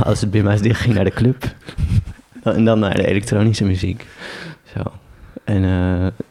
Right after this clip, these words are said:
eh, en, dus ik vind het ook heel vet, die dingen naast elkaar en, eh,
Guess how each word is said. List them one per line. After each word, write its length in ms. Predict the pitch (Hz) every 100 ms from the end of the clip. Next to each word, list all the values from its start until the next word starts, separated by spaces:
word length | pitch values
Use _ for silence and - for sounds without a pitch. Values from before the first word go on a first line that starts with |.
| _ -
eh, 460 | 98 95 95 101 104 - - - - -
en, 140 | - 107
dus 260 | 101 104
ik 120 | 123 -
vind 180 | 131
het 100 | 139
ook 100 | 127 -
heel 140 | 127
vet, 280 | - 123 123
die 120 | 117
dingen 240 | 117 123
naast 280 | 113 110 -
elkaar 400 | 104 - 104 107
en, 180 | 98
eh, 100 | 92